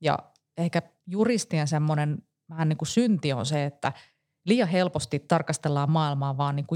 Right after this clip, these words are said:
juridisin määritelmin ja mietitään, että minkä juridisen määritelmän tää tilanne täyttää, ja sit yritetään niinku niitten määritelmien ehdoilla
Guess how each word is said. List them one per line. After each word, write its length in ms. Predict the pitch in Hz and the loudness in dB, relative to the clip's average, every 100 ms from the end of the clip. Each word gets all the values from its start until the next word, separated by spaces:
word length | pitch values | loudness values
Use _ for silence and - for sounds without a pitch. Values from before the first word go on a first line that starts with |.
| 139 | 0
juridisin 720 | 220 214 160 139 - 131 143 _ _ _ _ | 2 2 0 -2 -4 -4 -4 _ _ _ _
määritelmin 680 | 175 151 147 - - 170 160 | 0 2 -2 0 0 2 2
ja 60 | |
mietitään, 520 | 185 196 185 - 143 | 4 2 0 -2 -2
että 300 | 147 _ 143 - _ _ - | -2 _ -4 -4 _ _ 2
minkä 240 | 240 226 | 4 6
juridisen 540 | 180 240 247 165 151 147 | 4 2 2 0 0 2
määritelmän 600 | 175 170 143 131 139 135 | 2 2 0 -2 -2 0
tää 120 | 131 | 0
tilanne 360 | 156 175 151 147 _ | 2 0 0 -4 _
täyttää, 420 | 147 139 _ 147 | -2 -2 _ -2
ja 100 | - | 0
sit 180 | 185 175 | -2 0
yritetään 400 | 160 160 160 156 | 0 0 0 0
niinku 180 | 156 170 | 2 2
niitten 300 | 208 - 165 | 2 2 2
määritelmien 680 | 180 170 147 139 139 139 | 2 0 -2 -2 -2 -2
ehdoilla 560 | - 170 175 - - | -2 -2 -2 -2 -2